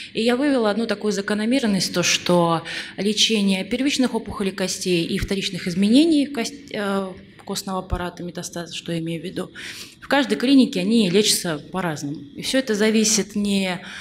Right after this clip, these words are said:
от каких-то там показаний, от каких-то четких рекомендаций, а все зависит от лидера отделения. Как лидер отделения сказал, как он, э, ориентируется на свой опыт, так, в принципе, и проводится лечение.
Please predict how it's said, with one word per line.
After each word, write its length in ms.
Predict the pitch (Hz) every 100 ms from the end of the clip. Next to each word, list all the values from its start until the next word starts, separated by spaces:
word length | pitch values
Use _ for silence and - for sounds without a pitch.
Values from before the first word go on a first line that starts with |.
| - -
от 140 | -
каких-то 340 | 247 277 - 262
там 320 | 247 214 208
показаний, 840 | - 226 196 214 262 262 233 220
от 140 | - -
каких-то 300 | - - -
четких 400 | 202 190 185 156
рекомендаций, 680 | 170 208 220 311 349 214
а 40 | 196
все 100 | 277
зависит 460 | 208 220 247 180
от 240 | 196 196 -
лидера 560 | 254 214 214 208 202 -
отделения. 520 | 175 180 156 143 147
Как 260 | 254 262
лидер 260 | 226 196 202
отделения 400 | 190 196 190 185
сказал, 380 | - 240 311 330
как 180 | 202 208
он, 140 | 196
э, 420 | - 190 190 190 185 - -
ориентируется 680 | 185 196 202 202 185 - 185
на 60 |
свой 220 | 175 202
опыт, 360 | 247 240 254 - - - - - - -
так, 180 | -
в 20 | -
принципе, 360 | 247 247 -
и 40 | 196
проводится 560 | 196 196 208 208 -
лечение. 600 | 190 - 156 156 - -